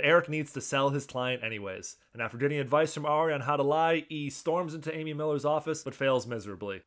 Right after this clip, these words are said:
Later, at his birthday dinner, Turtle and Jamie announce that Turtle is going back to school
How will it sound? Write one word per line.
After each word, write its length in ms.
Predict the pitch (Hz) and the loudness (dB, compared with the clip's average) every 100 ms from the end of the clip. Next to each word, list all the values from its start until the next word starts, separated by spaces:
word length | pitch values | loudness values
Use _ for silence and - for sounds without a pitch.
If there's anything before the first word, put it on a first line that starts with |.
| - | 0
Later, 300 | 143 151 143 | 4 4 2
at 100 | 127 | 0
his 100 | 120 | 0
birthday 360 | 160 160 160 | 2 2 0
dinner, 300 | 147 147 147 | 0 -2 -4
Turtle 340 | 139 - 143 143 | -6 -4 -2 0
and 160 | 131 | -4
Jamie 300 | 107 127 127 | -6 -8 -8
announce 340 | 123 117 117 110 | -10 -8 -8 -10
that 140 | 107 | -12
Turtle 400 | - 196 165 143 | -4 -2 0 -2
is 100 | 135 | -2
going 220 | 123 127 | -6 -6
back 240 | 113 123 110 | -4 -4 -4
to 60 | |
school 520 | 117 - 143 147 139 | -12 -8 -4 -2 -4